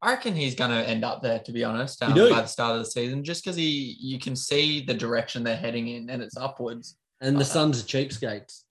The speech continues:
Speaker 1: They're not cheapskates, but, but I reckon he's got more to offer over at Detroit. I, I personally see Detroit coming into this season the same as I, I saw Cleveland coming into last season, where they were kinda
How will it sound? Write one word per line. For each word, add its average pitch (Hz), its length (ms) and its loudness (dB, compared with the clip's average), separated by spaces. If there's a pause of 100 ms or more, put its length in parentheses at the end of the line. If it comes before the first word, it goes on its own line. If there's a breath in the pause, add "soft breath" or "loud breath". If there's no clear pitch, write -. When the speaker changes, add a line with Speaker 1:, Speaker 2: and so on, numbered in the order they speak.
Speaker 1:
They're 117 100 -10
not - 140 -10
cheapskates, 127 680 2
but, 160 340 6 (220)
but - 220 0
I 156 140 6
reckon 175 180 4
he's 147 140 2
got 127 220 4
more 127 180 8
to 120 100 2
offer 123 360 0
over 117 340 2
at - 140 -20
Detroit. 117 640 -2 (140)
I, 147 360 4
I 135 140 2
personally 147 480 -4
see 127 580 0 (260)
Detroit 127 480 0
coming 123 200 0
into 120 200 -2
this 117 220 -2
season 117 760 0
the 127 80 0
same 131 400 0
as 127 140 0
I, 120 300 0
I 113 140 0
saw 113 580 0 (320)
Cleveland 117 500 -2
coming 117 260 -2
into 113 180 -4
last 123 400 -2
season, 120 360 -4
where 120 340 -2 (560 soft breath)
they 127 80 4
were 127 120 6
kinda 160 680 2